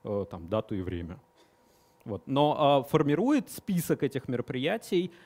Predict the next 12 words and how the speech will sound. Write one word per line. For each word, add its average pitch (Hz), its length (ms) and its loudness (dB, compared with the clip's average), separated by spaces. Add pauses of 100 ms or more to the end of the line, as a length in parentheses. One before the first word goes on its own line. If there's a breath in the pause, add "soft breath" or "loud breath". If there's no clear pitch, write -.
(100)
э, 123 440 2
команда 131 300 4
маркетинга. 98 560 -2
То - 880 -20
есть - 160 -20
они 135 360 2
закладывают 120 520 0
бюджеты, 151 440 -4
и 127 100 -4
они 120 160 0
формируют 117 460 -6
график. 101 300 -4